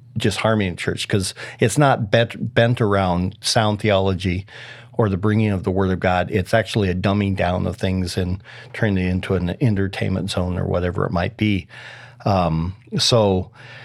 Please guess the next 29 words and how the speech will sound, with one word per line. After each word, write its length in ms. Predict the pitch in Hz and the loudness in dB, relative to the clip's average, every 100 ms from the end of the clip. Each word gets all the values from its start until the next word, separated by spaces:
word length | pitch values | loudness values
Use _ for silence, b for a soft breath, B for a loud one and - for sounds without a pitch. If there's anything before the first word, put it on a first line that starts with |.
| B - | B 0
you 80 | |
know, 140 | 127 104 | 2 4
there 200 | 117 120 | 4 4
is 180 | 139 - | 4 4
that 240 | 113 - | 4 2
kind 200 | - 107 | 0 0
of 80 | 98 | 0
change 440 | - 117 107 95 | 0 2 2 2
that 240 | 98 - - - - - - - - - - - - | 0 0 -6 -20 -20 -20 -20 -20 -20 -20 -20 -4 2
I 140 | 123 | 4
would 160 | 135 98 | 2 2
say 200 | 113 98 | 0 2
to 80 | 95 | 2
members, 600 | 101 95 92 90 87 - 294 - - | 2 2 0 0 -2 -6 -10 -8 -2
if 340 | 107 - - - - | -2 -4 -14 -20 -4
you're 280 | 107 127 139 | 0 2 4
not 240 | 139 117 | 2 2
able 240 | 113 95 | 0 0
to 100 | 90 | -4
change 380 | - - 113 104 | -2 0 0 0
that, 260 | 90 85 - | 0 0 -2
you 140 | 113 | -2
know, 80 | 92 | -2
you 160 | 90 92 | 0 0
ought 180 | 120 | 0
to 80 | - | 0
leave. 240 | 95 85 - | -2 -2 -2
But, 240 | 90 - B B B B B - | -4 -4 B B B B B -4
um, 520 | 107 87 85 95 - | 0 0 -2 -6 -8